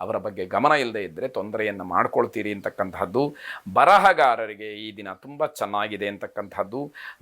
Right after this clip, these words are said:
ದೂರ ದೂರಿನ ಪ್ರಯಾಣ ನಿಮಗೆ ತೊಂದರೆಯನ್ನು ಮಾಡುತ್ತೆ, ಎಚ್ಚರಿಕೆಯನ್ನು ವಹಿಸಿ.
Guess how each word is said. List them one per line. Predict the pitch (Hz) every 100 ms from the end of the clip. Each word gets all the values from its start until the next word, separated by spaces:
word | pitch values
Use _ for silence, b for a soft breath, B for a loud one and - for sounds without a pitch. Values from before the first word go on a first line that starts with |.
| 113
ದೂರ | 147 175 175
ದೂರಿನ | 147 131 120 110
ಪ್ರಯಾಣ | - 113 135 160 170
ನಿಮಗೆ | 156 123 117
ತೊಂದರೆಯನ್ನು | - 113 127 131 123 117
ಮಾಡುತ್ತೆ, | 110 104 104 - 151
ಎಚ್ಚರಿಕೆಯನ್ನು | 131 - - 110 - 104 101
ವಹಿಸಿ. | 101 101 101 110 113 98